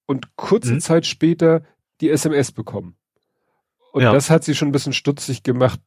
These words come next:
Speaker 1: so nach dem Motto, „Wir haben doch gerade telefoniert,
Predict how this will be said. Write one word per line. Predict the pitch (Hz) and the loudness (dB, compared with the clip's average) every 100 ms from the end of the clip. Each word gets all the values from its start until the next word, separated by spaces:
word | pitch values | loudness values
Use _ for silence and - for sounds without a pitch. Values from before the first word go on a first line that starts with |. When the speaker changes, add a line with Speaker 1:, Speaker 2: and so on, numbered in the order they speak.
| _ | _
Speaker 1:
so | 120 | -6
nach | 117 117 | -4 -2
dem | 123 | -2
Motto, | 120 113 117 | -2 -2 -2
„Wir | 110 110 | -2 -2
haben | 120 | -2
doch | 113 - | -4 -8
gerade | 101 113 127 135 - | 0 2 4 0 -4
telefoniert, | - - 123 117 120 117 117 123 156 196 | -12 -6 -4 -4 -8 -10 -12 -4 -2 -2